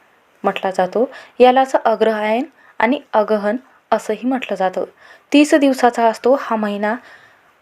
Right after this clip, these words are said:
पंचांगानुसार माता सरस्वती, लक्ष्मी देवी आणि श्रीकृष्णाला समर्पित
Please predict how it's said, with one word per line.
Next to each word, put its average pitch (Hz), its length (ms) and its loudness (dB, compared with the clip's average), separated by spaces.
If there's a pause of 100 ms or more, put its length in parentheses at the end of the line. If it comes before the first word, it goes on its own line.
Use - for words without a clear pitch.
(160)
पंचांगानुसार 233 840 0 (380)
माता 214 420 0 (180)
सरस्वती, 208 760 -2 (300)
लक्ष्मी 214 400 0
देवी 185 320 -2 (160)
आणि 240 260 0
श्रीकृष्णाला 247 840 -4
समर्पित 196 440 -4